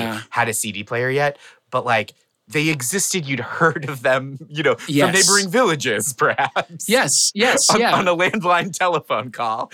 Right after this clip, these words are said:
Speaker 1: A
Speaker 2: But,
Speaker 1: fancy neighbor,
Speaker 2: uh,
Speaker 1: yeah.
Speaker 2: Yes, a
Speaker 1: Um,
Speaker 2: fancy <laughs> neighbor, perhaps.
Speaker 1: But you really
Speaker 2: But
Speaker 1: couldn't take them with you. I mean, there were disc
Speaker 2: No.
Speaker 1: me-, Discmans or whatever, but,
Speaker 2: Yep.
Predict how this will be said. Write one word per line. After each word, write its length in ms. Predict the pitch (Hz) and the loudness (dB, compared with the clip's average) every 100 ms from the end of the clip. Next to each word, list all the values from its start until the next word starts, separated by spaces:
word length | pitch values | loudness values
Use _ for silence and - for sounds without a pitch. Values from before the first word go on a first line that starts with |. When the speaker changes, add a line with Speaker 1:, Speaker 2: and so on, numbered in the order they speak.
| - | -4
Speaker 1:
A 40 | |
Speaker 2:
But, 100 | 170 | -2
Speaker 1:
fancy 480 | 139 185 196 - 196 | 2 2 2 0 -2
neighbor, 220 | 190 208 | -2 2
Speaker 2:
uh, 160 | 139 123 | 2 2
Speaker 1:
yeah. 300 | 151 165 101 _ _ _ _ _ _ | 2 0 -4 _ _ _ _ _ _
Speaker 2:
Yes, 260 | 165 147 143 | -2 0 2
a 60 | 143 | 2
Speaker 1:
Um, 100 | 139 | 0
Speaker 2:
fancy 240 | 139 156 | 0 -2
<laughs> 180 | 147 - | -6 -4
neighbor, 300 | 208 - 190 | -4 -2 -4
perhaps. 1080 | - 247 - 240 - - - 208 - - - - | -2 -4 -2 -4 -4 -6 -10 -10 -16 -14 -10 -2
Speaker 1:
But 120 | 220 | 2
you 180 | 240 247 | 2 2
really 260 | 294 403 | 2 2
Speaker 2:
But 80 | 359 | 2
Speaker 1:
couldn't 320 | - 330 202 | 2 2 2
take 220 | 170 190 156 | 0 0 0
them 140 | 156 | 2
with 200 | 185 226 | 2 2
you. 160 | 185 190 | 2 4
I 40 | |
mean, 140 | 175 | 2
there 140 | 175 170 | 2 2
were 220 | 180 147 _ - | 0 -2 _ 0
disc 380 | 196 175 143 - | 4 4 4 0
Speaker 2:
No. 80 | 135 | -6
Speaker 1:
me-, 420 | 151 135 135 135 135 139 | -8 -4 -2 -2 -2 -2
Discmans 880 | 202 - 147 139 135 147 143 - | 2 2 0 -4 -2 0 0 0
or 140 | 151 131 | -2 -2
whatever, 340 | 123 117 143 | -2 -2 -2
but, 160 | 131 | 0
Speaker 2:
Yep. 120 | 135 | 0